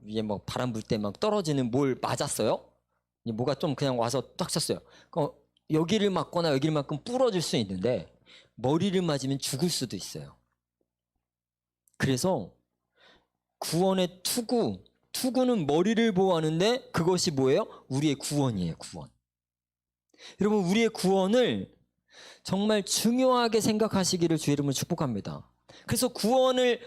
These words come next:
먼저 확신을 가지고 있는 사람들은 사단이 잘 못 괴롭힙니다. 그래서 뭐 구원의 투구를 먼저 쓰셔야 돼요.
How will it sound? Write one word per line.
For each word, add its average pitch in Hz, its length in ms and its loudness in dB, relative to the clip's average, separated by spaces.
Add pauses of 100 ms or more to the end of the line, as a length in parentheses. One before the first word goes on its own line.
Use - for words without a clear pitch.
(120)
먼저 226 420 2
확신을 269 540 2
가지고 214 360 0
있는 233 160 2
사람들은 208 500 2 (200)
사단이 240 500 0
잘 208 200 2
못 131 160 -2
괴롭힙니다. 104 640 -4 (760)
그래서 214 160 0
뭐 170 100 -4
구원의 214 300 2
투구를 247 260 0
먼저 156 200 0
쓰셔야 160 360 -2
돼요. 87 200 -8